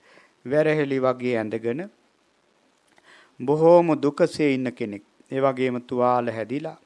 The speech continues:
ඒ වගේම ඕජස් ගලනවා, ඒ වගේම කෑමක් බීමක් නැතුව බොහෝම අසරණව ඉන්න අය දකින්න ලැබෙනවා. එහෙම දැක්කහම හිතන්න කියනවා, "අනේ සංසාරේ මම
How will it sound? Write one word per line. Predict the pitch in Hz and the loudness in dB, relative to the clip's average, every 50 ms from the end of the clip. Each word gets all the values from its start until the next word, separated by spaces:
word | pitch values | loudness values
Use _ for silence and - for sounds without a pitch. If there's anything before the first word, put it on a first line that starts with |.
| _ _ _ _ - - - _ _ | _ _ _ _ -20 -20 -20 _ _
ඒ | - 143 | -6 0
වගේම | 139 143 135 135 139 135 127 123 | 2 2 2 2 0 -2 -2 -2
ඕජස් | 120 127 131 131 127 123 123 117 - - | -2 -2 -2 -2 -2 -2 -4 -4 -6 -6
ගලනවා, | - 110 104 104 117 127 143 156 160 160 170 175 - _ _ _ _ - - - _ _ _ _ | -4 -4 -2 -2 -2 -2 -4 -4 -6 -8 -10 -14 -20 _ _ _ _ -20 -20 -20 _ _ _ _
ඒ | 143 147 | 2 4
වගේම | 143 147 139 135 139 139 135 135 135 | 4 4 2 2 0 0 0 -2 -4
කෑමක් | - - 135 131 131 135 135 131 131 - - _ | -4 0 2 2 4 2 2 0 -4 -6 -8 _
බීමක් | 131 123 127 123 123 120 123 - - | -6 -4 -4 -2 -2 -4 -4 -6 -10
නැතුව | 127 120 123 - 190 185 165 | -12 -12 -10 -8 -8 -8 -8
බොහෝම | 131 127 127 131 143 151 160 175 185 196 196 180 - - | -8 -8 -6 -4 -4 -2 -2 -2 -2 -2 -4 -6 -4 -4
අසරණව | 147 135 - - 202 196 190 185 175 160 151 | -4 -6 -2 0 2 2 4 2 2 0 0
ඉන්න | 143 139 139 135 | -2 -2 -2 0
අය | 131 127 123 123 | 0 0 0 0
දකින්න | 120 117 117 - 127 113 107 110 | -2 -2 -4 -4 -8 -12 -10 -8
ලැබෙනවා. | 107 104 101 98 95 - 92 95 - _ _ _ _ _ _ _ _ - - - - _ _ _ _ _ _ - | -6 -6 -6 -6 -10 -14 -16 -20 -20 _ _ _ _ _ _ _ _ -20 -20 -20 -20 _ _ _ _ _ _ -6
එහෙම | 156 190 226 226 208 | -2 -2 -2 -2 2
දැක්කහම | 151 143 147 147 - - - 196 180 170 175 208 214 214 | 4 4 2 2 0 -4 -4 -4 -4 -2 -4 -6 -6 -4
හිතන්න | 190 165 151 - 170 165 165 156 147 147 | -4 -4 -2 2 2 2 2 2 -2 -4
කියනවා, | - - 143 135 131 123 123 120 123 135 160 196 208 - _ _ - - - - - _ _ _ | -4 -4 -4 -2 -2 -2 -2 -2 0 -2 -2 -4 -8 -14 _ _ -20 -20 -20 -20 -20 _ _ _
"අනේ | 123 131 135 135 135 135 | -4 -4 -2 -2 -4 -4
සංසාරේ | 127 - - 127 123 135 139 - - - 135 131 127 127 123 120 123 123 131 156 208 226 240 - _ _ _ _ _ _ _ _ _ _ _ _ _ - | -6 -4 -2 -2 -2 -4 -6 -8 -4 0 2 2 4 4 2 2 0 -2 -4 -4 -4 -8 -10 -16 _ _ _ _ _ _ _ _ _ _ _ _ _ -2
මම | 139 131 135 151 | 0 0 0 0